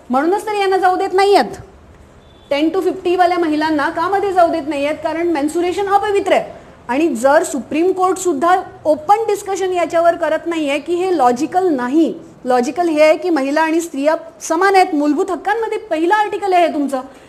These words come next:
याच्याचबरोबर तुम्ही article ट्वेंटी फाईव्हमध्ये लिहिलेलं आहे की every person is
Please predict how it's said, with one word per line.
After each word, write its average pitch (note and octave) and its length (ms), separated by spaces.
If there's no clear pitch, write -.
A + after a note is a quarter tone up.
याच्याचबरोबर D#4 680
तुम्ही E4+ 220
article D4+ 400
ट्वेंटी D#4 320
फाईव्हमध्ये F4 440
लिहिलेलं D#4+ 320
आहे B3+ 200
की E4 200
every D4 240
person F#4 420
is F#4+ 420